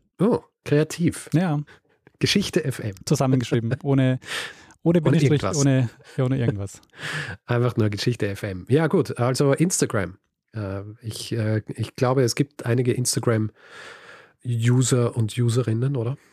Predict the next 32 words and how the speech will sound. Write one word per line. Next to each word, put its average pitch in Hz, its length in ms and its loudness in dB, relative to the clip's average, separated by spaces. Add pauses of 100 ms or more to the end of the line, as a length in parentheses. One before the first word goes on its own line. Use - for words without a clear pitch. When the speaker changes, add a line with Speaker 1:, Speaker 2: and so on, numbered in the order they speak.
(180)
Speaker 2:
Ich - 120 -6 (220)
denke 127 280 2
auch, 117 160 0
ja. 107 280 0 (120)
Wir 120 140 4
haben 123 100 4
ja 127 80 4
Speaker 1:
Hm. 113 60 -2
Speaker 2:
bislang, 117 600 0
äh, 120 180 0
vor 127 160 0
allen 127 120 4
Dingen 117 220 2 (220)
Twitter 143 260 2
bedient, 131 640 0
Facebook - 480 -4
du 165 440 0
und 131 340 0
ja, 117 160 2
ich - 280 -6
nehme 143 180 4
mich 151 100 0
jetzt 143 160 0
mal 120 160 4
dem 117 200 2
Instagram-Thema 113 680 0
an. 107 160 -6 (160)
Speaker 1:
Gut, - 240 0 (240)
also 160 180 2
auch 175 120 4
Instagram. 147 420 0 (400)
Speaker 2:
Ähm, 151 520 2